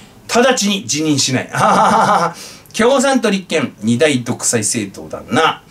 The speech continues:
えー、これはあのー、辞めない。何があっても代表は辞めないという独裁だ。えー、人には独裁、独裁言うくせに。これでもう辞めない総理を攻撃できんぞ。他党には辞めろっていうのが口癖なのにね。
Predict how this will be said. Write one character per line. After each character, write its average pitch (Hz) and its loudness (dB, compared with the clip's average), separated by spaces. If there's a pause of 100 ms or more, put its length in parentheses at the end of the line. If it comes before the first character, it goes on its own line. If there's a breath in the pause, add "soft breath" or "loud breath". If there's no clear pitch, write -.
(240 loud breath)
え 135 -2
ー、 - -8
こ 196 2
れ 202 4
は 147 4
あ 117 2
の 101 -2
ー、 147 0
辞 202 4
め 285 4
な 294 2
い。 196 -4
何 196 2
が 202 4
あ - -2
っ - -4
て - -4
も 143 -2
代 160 4
表 - 4
は 160 4
辞 127 2
め 151 2
な 151 0
い 127 -4
と - -10
い 92 -6
う - -16 (280 loud breath)
独 131 -2
裁 123 4
だ。 101 -6 (440 loud breath)
え 113 -2 (220)
ー、 127 0
人 - -2
に 135 2
は 98 0
独 107 -2
裁、 110 0
独 110 -6
裁 92 -4
言 98 -4
う - -12
く - -4
せ - -2
に。 - -14 (460 loud breath)
こ 147 0
れ 185 2
で 220 4
も 190 6
う 123 0
辞 113 2
め 139 2
な 175 2
い 185 0
総 190 0
理 107 -2
を 107 -2
攻 110 -2
撃 151 -2
で 104 -4
き 104 -4
ん 131 -2
ぞ。 - -6 (420 loud breath)
他 247 2
党 330 2
に 254 4
は 165 2
辞 135 0
め 160 0
ろ 175 -2
っ 175 -10
て 208 -10
い 190 -4
う - -4
の 113 -4
が 123 0 (220)
口 - -2
癖 117 0
な 120 0
の 156 0
に 101 -2
ね。 113 -4